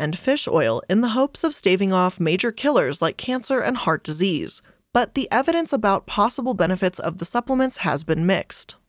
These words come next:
Now, long-awaited government-funded research has produced some of the clearest evidence yet about the usefulness of taking supplements, and the results, published in two papers,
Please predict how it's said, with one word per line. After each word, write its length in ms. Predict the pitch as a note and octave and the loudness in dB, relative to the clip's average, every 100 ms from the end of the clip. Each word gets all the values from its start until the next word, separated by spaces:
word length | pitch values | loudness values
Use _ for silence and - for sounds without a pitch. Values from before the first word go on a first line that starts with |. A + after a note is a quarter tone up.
| _ | _
Now, 460 | F#3+ G#3+ A#3 A#3 G#3+ - | 2 4 4 2 2 -2
long-awaited 920 | F3 F#3+ A#3+ C#4+ G3 F3+ F3 F3 E3 | 0 2 2 2 2 2 2 2 0
government-funded 800 | E3+ G3 A3+ - - F3+ G3+ F3+ | 0 2 2 2 0 2 0 0
research 400 | E3 - D#3+ - | -2 -2 -2 -2
has 260 | - F3+ - | 0 0 0
produced 400 | D4 A#3 C3+ - | 0 0 0 0
some 160 | F3 | 0
of 120 | F#3 | 2
the 100 | G#3+ | 0
clearest 500 | G3+ - G#3+ C4+ C4+ - | -4 -2 0 2 0 0
evidence 400 | F3+ F#3 F#3 - | 0 2 0 0
yet 200 | C3+ - - | -2 0 -2
about 360 | E3 F3 F#3+ | 0 0 0
the 80 | G3 | -2
usefulness 600 | F#3 B3 - D#3 D3 - | -2 -2 -2 -2 -2 -4
of 80 | F#3 | -4
taking 400 | E3+ D#3 D#3+ E3+ | -4 -2 -2 -2
supplements, 640 | - D#3+ - D2 A#1 - _ - | -2 -4 -6 -8 -8 -12 _ -2
and 160 | F3+ | 2
the 60 | F3 | 2
results, 500 | E3+ F3 B3 F#3+ - - | 2 0 0 0 -4 -6
published 400 | - D3 F3 - | -2 0 0 0
in 100 | D#3+ | -2
two 180 | D#3 G#3 | -2 -4
papers, 540 | - D4 C4+ E3+ E3+ | -2 0 2 2 2